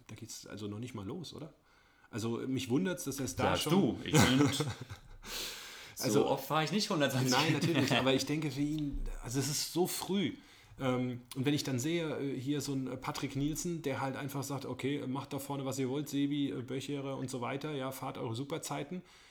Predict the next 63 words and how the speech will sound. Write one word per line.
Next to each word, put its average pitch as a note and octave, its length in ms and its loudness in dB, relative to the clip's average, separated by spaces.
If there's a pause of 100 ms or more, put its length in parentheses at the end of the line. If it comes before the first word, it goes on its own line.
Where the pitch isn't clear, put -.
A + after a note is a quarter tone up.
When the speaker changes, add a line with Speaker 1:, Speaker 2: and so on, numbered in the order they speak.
(140)
Speaker 1:
ich C3+ 140 -6
lass - 200 -6
mich C#3+ 140 -2
davon, C3 460 0
äh, B2 120 0
nicht, C3+ 320 -2
äh, - 40 -8 (460)
aus - 140 -4
der A#2+ 100 2
Ruhe D3 180 0
bringen D#3+ 280 -4
und C3 160 -4
dann A#2+ 100 -2
kommt C3 180 -4
meine B2 300 -2
Stunde C3+ 320 -4
des A#2+ 120 -8
Launens, D3 300 -6 (400)
gibt - 180 -10
er - 60 -6
zu - 160 -10
früh G#2+ 180 -8
auf? - 380 -8
Ich - 140 -8
weiß - 200 -8
es C3+ 80 -8
nicht. B2+ 200 -6 (680)
Speaker 2:
Ist D3+ 140 0
Spekulation, C#3+ 560 4
also B2+ 140 4
Speaker 1:
Ja, C#3 60 4
Speaker 2:
gut, C#3+ 100 4
Speaker 1:
ist D3 60 0
Speaker 2:
zum, D3 100 6
Speaker 1:
reine E3 120 6
Spekulation. C3+ 320 4
Speaker 2:
zum, D#3 80 2
zum C#3+ 140 4
einen, D#3+ 340 6
äh, D3+ 240 2
aber A2+ 120 4
gut, G#2 100 2
wir A2 60 -2
können G#2+ 180 2
ja G#2 80 6
auch F#2+ 80 4
ein G#2 60 0
bisschen G2+ 180 -2
spekulieren. G#2 480 -2
Also A#2+ 120 4
zum C#3+ 120 2
einen C#3+ 200 6
denke C3+ 160 8
ich B2+ 60 4
mal, C3+ 180 6
unterstreicht, B2+ 640 2
unterstreicht B2 500 0
das A#2 100 0
schon D3 220 4
so C#3 60 2
ein C3 60 6
bisschen, C3+ 340 4
dass, A#2 300 0